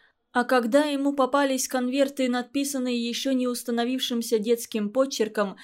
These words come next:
и адресованное одно в Натчес, а другое в Брикстон, он в раздражении даже отбросил их далеко от себя.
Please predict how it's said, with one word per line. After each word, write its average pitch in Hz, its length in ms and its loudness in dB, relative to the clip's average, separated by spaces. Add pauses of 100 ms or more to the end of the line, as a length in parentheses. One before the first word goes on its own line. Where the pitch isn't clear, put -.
(180)
и 226 80 4
адресованное 247 960 2
одно 240 480 0
в 208 140 -4
Натчес, 226 640 -2
а 226 120 -2
другое 226 480 4
в 202 80 -6
Брикстон, 202 680 -2 (300)
он 330 200 2
в 320 40 -2
раздражении 294 640 2
даже 277 320 2
отбросил 285 760 0
их 285 280 -6
далеко 269 400 2
от 262 140 2
себя. 233 520 0